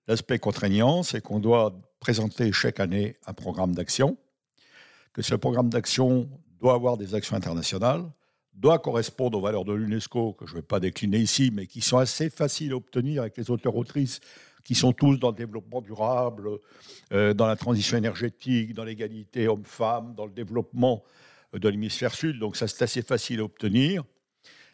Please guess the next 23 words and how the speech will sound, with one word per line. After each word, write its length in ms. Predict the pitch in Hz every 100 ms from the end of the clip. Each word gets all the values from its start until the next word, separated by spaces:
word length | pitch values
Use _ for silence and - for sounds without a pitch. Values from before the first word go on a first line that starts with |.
| _
Mais 120 | 110
c'est 200 | 117 123
aussi 220 | 160 147 143
un 80 |
avantage 600 | 123 107 101 131 147 160 -
parce 220 | - -
que 80 | 120
lorsqu'on 340 | 113 135 -
va 120 | 127 110
chercher 280 | 120 -
des 120 | 143 120
mécènes, 500 | 113 - 110 90 78
puisque 260 | - -
moi, 220 | 98 120 113
par 140 | 95
définition, 600 | 98 - 98 104 - 156
il 60 | 175
faut 160 | -
que 100 | 101
je 40 | 101
trouve 140 | 151
de 60 | 143
l'argent. 340 | 131 - -